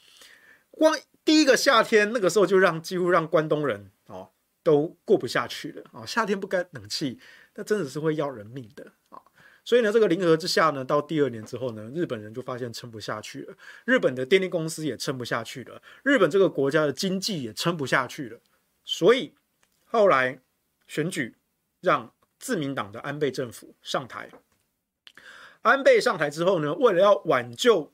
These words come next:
日本的经济跟能源，他提出了一些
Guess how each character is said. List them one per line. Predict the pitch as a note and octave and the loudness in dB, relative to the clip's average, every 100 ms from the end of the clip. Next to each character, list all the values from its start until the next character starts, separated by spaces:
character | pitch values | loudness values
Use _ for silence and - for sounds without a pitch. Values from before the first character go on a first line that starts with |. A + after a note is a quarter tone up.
| _ | _
日 | G#3 A#3+ | -4 -2
本 | D#3 - A#2+ G2+ | -2 -6 -8 -8
的 | - A#2+ | -6 -6
经 | A#2 - F3+ F#3 | -6 -10 -8 -8
济 | F#3 E3 | -8 -8
跟 | C#3 D3 C#3 | -4 -4 -4
能 | A2 E3 | -8 0
源， | C#3 A2+ A#2 _ _ _ _ _ | 0 0 -10 _ _ _ _ _
他 | - D3+ - _ | -2 -2 -2 _
提 | - C3+ | -14 -10
出 | - D3 | -4 -4
了 | B2 | -4
一 | C3+ | -10
些 | - B2+ | -10 -10